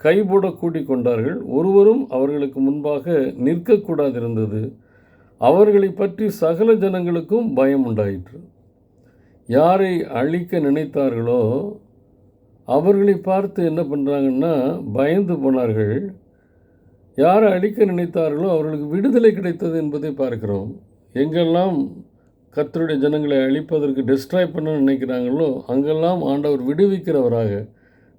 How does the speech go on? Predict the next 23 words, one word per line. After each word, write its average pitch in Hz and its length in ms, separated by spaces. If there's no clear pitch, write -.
டெலிவரராக 156 680
இருக்கிறார் 139 560
என்று 123 220
சொல்லி 131 280
நாம் 135 240
பார்க்கிறோம். 110 640
நம்முடைய 131 340
வாழ்க்கையிலும் 123 580
கூட 139 460
ஆண்டவர் 131 420
விடுதலை 196 420
தருகிற 160 420
ஆண்டவராக 139 520
இருக்கிறார். 127 380
அந்த 127 200
விடுதலை 156 680
புறமதத்து 202 520
மக்களுக்கு 151 800
நம்மை 156 320
குறித்து 175 380
ஒரு 139 160
பயத்தை 196 420
உண்டாக்குகிறது. 110 760